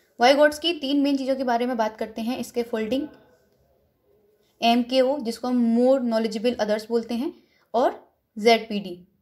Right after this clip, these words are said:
Zone of Proximal Development। स्कैफोल्डिंग क्या है? ये एक प्रोसेस है जिसमें बच्चा अपने से ज़्यादा जो नॉलेजेबल है, अपने से ज़्यादा जो स्किल्ड पर्सन है, उसकी हेल्प से चीज़ों को, ज़ेडपीडी जिसको हम कह रहे हैं,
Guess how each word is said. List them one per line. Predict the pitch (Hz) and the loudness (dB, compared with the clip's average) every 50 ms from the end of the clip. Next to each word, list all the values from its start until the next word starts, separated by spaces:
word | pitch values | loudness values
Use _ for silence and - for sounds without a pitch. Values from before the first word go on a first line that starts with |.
| _ _ _ _ - | _ _ _ _ -12
Zone | 208 202 233 254 269 294 294 294 - | -4 0 2 2 2 2 0 2 4
of | 226 240 269 269 | 4 4 4 2
Proximal | - 226 233 226 208 - 233 277 339 - - - | 0 0 0 0 -2 -2 -2 -2 -2 -4 -6 -2
Development। | 202 208 202 202 202 185 185 180 175 - - - - _ _ _ _ _ _ _ _ _ _ _ _ _ _ _ _ _ | 0 0 0 0 -4 -6 -6 -8 -10 -10 -12 -18 -20 _ _ _ _ _ _ _ _ _ _ _ _ _ _ _ _ _
स्कैफोल्डिंग | - - - 330 311 302 320 311 294 330 330 302 | -8 -4 -4 -2 2 4 4 4 4 4 2 4
क्या | 311 302 | 4 4
है? | 320 359 349 359 - 240 | 4 4 2 0 -4 -6
ये | 208 240 269 262 | -2 -2 0 0
एक | - 302 302 - - _ _ _ _ _ _ _ _ _ _ _ | 0 -2 -2 -4 -10 _ _ _ _ _ _ _ _ _ _ _
प्रोसेस | - 233 220 226 226 - 294 285 254 | 2 4 4 4 4 2 0 0 0
है | 240 240 262 320 349 - - _ _ _ - | 0 0 -2 -2 -4 -6 -12 _ _ _ -16
जिसमें | 220 202 269 262 262 277 277 302 311 320 262 202 | -4 -4 -4 -2 0 2 2 2 2 2 0 0
बच्चा | 226 240 240 - - - 269 277 294 294 - - - _ _ - | 0 -2 -2 -4 -4 -2 0 0 -2 -2 -6 -14 -20 _ _ -8
अपने | 254 254 - 269 277 302 302 | -8 -4 0 0 2 2 2
से | 294 302 339 339 | 2 2 0 0
ज़्यादा | 269 - - 226 220 220 214 262 | 0 0 2 2 2 2 2 0
जो | 269 269 294 | 0 2 2
नॉलेजेबल | 254 233 220 220 233 226 226 233 226 269 247 | 2 2 2 2 0 0 0 0 2 2 2
है, | 214 233 240 294 - - - _ _ _ _ | 2 -2 -4 -4 -6 -12 -20 _ _ _ _
अपने | 233 233 - 262 262 | -8 -6 -4 -4 -4
से | 254 - 269 | -4 -2 0
ज़्यादा | 262 240 226 240 247 | 0 0 2 2 0
जो | 226 269 262 - 220 | -2 -2 -4 -4 -6
स्किल्ड | 233 - - - 262 277 269 285 | -8 -8 -6 -4 -2 -2 -2 -2
पर्सन | - - 220 220 214 - 262 240 | 0 0 -2 -2 0 -2 -2 -2
है, | 208 247 330 359 - - _ _ | 0 -2 -4 -6 -6 -12 _ _
उसकी | - 277 - - - 349 | -8 -8 -6 -2 -2 -2
हेल्प | 349 - 247 240 240 254 247 | 0 0 2 2 2 2 0
से | - - - 339 | -2 -6 -6 -6
चीज़ों | 349 - 269 240 254 247 240 | -4 -4 -4 -4 -2 -4 -4
को, | 240 269 330 480 - - - _ - - | -2 -2 -4 -4 -4 -8 -14 _ -6 2
ज़ेडपीडी | - 247 247 262 254 262 277 254 269 285 | 4 4 4 4 2 -2 -2 0 2 0
जिसको | 269 277 269 - - 277 | 0 0 -2 -2 -2 -2
हम | 240 262 262 | 0 0 0
कह | 262 254 233 226 | 0 2 0 0
रहे | 220 226 226 | 0 0 0
हैं, | 226 240 254 330 | 0 -2 -2 -4